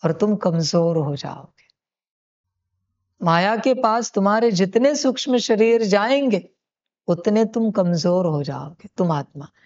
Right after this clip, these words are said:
भले यहाँ सितारा होगा पर उसके पास तुम्हारे विरुद्ध तुम्हारी ही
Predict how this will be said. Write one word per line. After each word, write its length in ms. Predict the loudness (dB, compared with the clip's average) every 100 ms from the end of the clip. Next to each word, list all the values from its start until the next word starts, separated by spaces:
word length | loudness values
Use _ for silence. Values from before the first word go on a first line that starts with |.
| -20 -20 _
भले 260 | 0 2 4
यहाँ 180 | 2 0
सितारा 460 | -2 0 2 2 2
होगा 380 | 2 0 -2 -2 -10 _ _ _ _ -4
पर 100 | -2
उसके 260 | -2 -2 -2
पास 360 | 0 0 -2 -6 -10 -16 _
तुम्हारे 520 | -2 0 0 2 2 2
विरुद्ध 400 | 2 2 0 -6 -12 _ -6
तुम्हारी 420 | -2 0 0 0 2
ही 240 | 0 -2